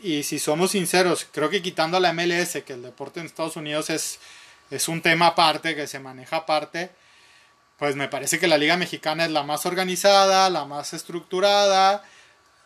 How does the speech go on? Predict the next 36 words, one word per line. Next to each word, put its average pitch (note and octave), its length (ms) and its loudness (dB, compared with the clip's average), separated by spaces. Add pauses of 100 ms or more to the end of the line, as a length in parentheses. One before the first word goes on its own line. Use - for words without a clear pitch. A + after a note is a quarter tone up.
(320)
de C#3+ 220 -4
América, F3 760 2
de C#3 100 -12
América C#3+ 380 -4
Latina, F#3+ 500 -2 (1080)
y D#3+ 60 -8
pues C#3+ 180 -10
la C3 120 -8
que D#3 100 -4
más C#3+ 160 -2
dinero E3+ 300 2
genera. E3+ 360 2
Entonces, D#3 540 -6 (680)
pues D3+ 160 0
no D#3 80 -2
iban F#3+ 180 4
a G3 60 6
voltear E3+ 320 0
a F#3 80 4
ver, F#3 320 0
sinceramente, D3+ 720 -4
no C#3 60 -14
iban E3+ 140 -4
a E3+ 60 -2
voltear D3 260 -4
a D#3+ 60 2
ver D#3+ 140 -2
a D#3 80 0
la D3+ 80 -4
Liga D3 180 -2
Argentina F#3+ 680 0
o F3 80 0
a D3+ 40 0
la C#3+ 120 -4
Liga C#3 200 -4
Brasileña. F#3 840 -2